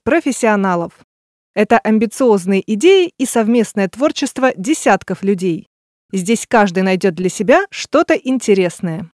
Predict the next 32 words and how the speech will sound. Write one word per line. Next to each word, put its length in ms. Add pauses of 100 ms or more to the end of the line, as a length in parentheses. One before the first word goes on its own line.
(800)
В 120
данный 300
момент 480
написано 560
уже 220
девятнадцать 720
глав 280 (100)
первого 340
романа. 500 (380)
Его 260
создают 500
вместе 540
почти 340
двести 540
авторов 640
и 240
иллюстраторов. 800 (600)
При 220
этом 380
большинство 580
из 180
них 280
никогда 640
не 120
видели 320
друг 260
друга 380 (120)
и 80
находятся 680
в 140
разных 480
городах. 720